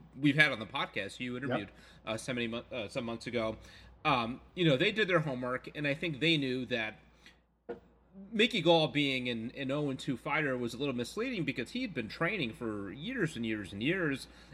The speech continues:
Speaker 1: and had a number of amateur fights under his belt, and it was a, a, a legit brown belt in jiu-jitsu, trained with Jim Miller, who is a, a U F C veteran, uh, in New Jersey. This was a, a real fighter, so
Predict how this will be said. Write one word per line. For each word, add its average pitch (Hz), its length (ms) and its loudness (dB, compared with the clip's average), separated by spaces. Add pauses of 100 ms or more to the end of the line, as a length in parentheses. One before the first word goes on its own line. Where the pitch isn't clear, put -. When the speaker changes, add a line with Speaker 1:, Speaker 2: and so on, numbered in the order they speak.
Speaker 1:
and 113 100 -2
had 147 240 4
a 135 60 -4
number 120 260 0
of 110 80 0
amateur 113 340 0
fights 110 320 -4
under 113 220 0
his 113 100 -4
belt, 113 360 -4 (340)
and 127 100 0
it 127 60 2
was 123 220 2
a, 107 360 -2
a, 139 200 0
a 147 100 2
legit 131 460 2
brown 131 340 4
belt 120 320 2 (140)
in 143 100 -2
jiu-jitsu, 135 640 -2
trained 147 380 0
with 123 180 -2
Jim 139 240 0
Miller, 131 320 0
who 110 160 -4
is 107 160 -4
a, 107 200 -2
a 110 80 -4
U 123 180 -2
F 117 80 -6
C 127 180 -2
veteran, 117 420 -2 (500)
uh, 113 240 -2 (100)
in 127 180 0
New 123 120 0
Jersey. 131 400 0
This 202 120 -6
was 349 140 0
a, 165 260 2
a 131 100 0
real 123 220 0
fighter, 135 480 2
so 139 380 2